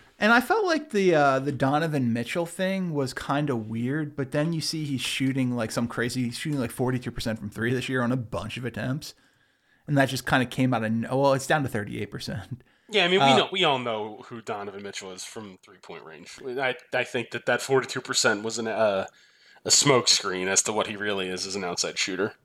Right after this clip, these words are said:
Speaker 1: I mean, thirty-eight percent on eight point six a game is still outstanding.
Speaker 2: I, I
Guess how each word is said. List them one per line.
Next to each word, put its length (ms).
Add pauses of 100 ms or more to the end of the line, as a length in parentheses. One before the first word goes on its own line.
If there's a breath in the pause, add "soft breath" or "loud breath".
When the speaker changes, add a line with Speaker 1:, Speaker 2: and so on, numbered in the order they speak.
(180)
Speaker 1:
I 60
mean, 160
thirty-eight 640
percent 440
on 240 (120)
eight 220
point 400
six 340
a 40
game 380
is 220
still 500
outstanding. 1500 (480)
Speaker 2:
I, 280
I 280